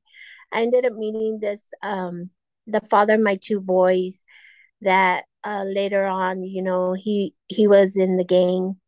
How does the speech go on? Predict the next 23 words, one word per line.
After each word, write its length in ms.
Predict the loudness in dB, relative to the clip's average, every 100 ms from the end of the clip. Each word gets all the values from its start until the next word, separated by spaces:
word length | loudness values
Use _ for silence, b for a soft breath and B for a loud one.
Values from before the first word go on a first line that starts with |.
| -6
He 100 | -4
was 140 | -2
a 60 | 0
leader 320 | 0 2 0
of 100 | 0
a 80 | -2
gang, 520 | -2 -2 0 -4 -6
and 240 | -8 -10 -14 B B B B -2
I 160 | 0 2
got 200 | 2 0
into 300 | -2 -2 0
a 40 |
relationship 720 | 0 0 -2 -6 -12 -10 -8 -4
with 140 | -4
him, 380 | -2 0 0 -2 -4 -2
and, 320 | 0 0 -2 -2
um, 460 | 0 0 0 -4 -10 _ _ _ _ _ _ _ _ _ _ 0
I 160 | 4
didn't 300 | 4 4 2
know 240 | -2 -2 -2
that 160 | -4 -4
later 300 | -4 -6 -6
on 240 | -6 -6